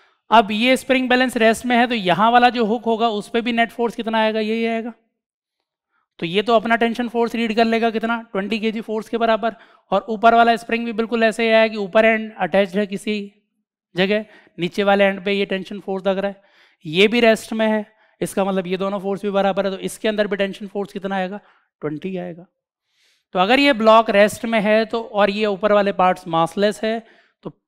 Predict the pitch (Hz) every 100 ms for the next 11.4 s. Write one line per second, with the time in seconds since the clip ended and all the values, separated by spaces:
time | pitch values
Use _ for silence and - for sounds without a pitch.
0 | _ - 240 262 285 - - 208 190 208
1 | 190 202 202 - 190 185 175 196 180 165
2 | 175 - 151 147 - 143 131 127 - 123
3 | 127 156 160 160 160 151 160 240 208 -
4 | - 139 123 127 _ _ _ _ _ _
5 | _ _ - 226 247 269 202 214 294 277
6 | - 262 233 220 220 - 220 202 190 196
7 | 185 175 175 214 208 202 - 175 175 -
8 | 226 220 220 _ _ _ _ _ _ 170
9 | 170 151 190 180 185 147 143 135 - _
10 | - 170 180 185 - - - _ _ _
11 | - 180 196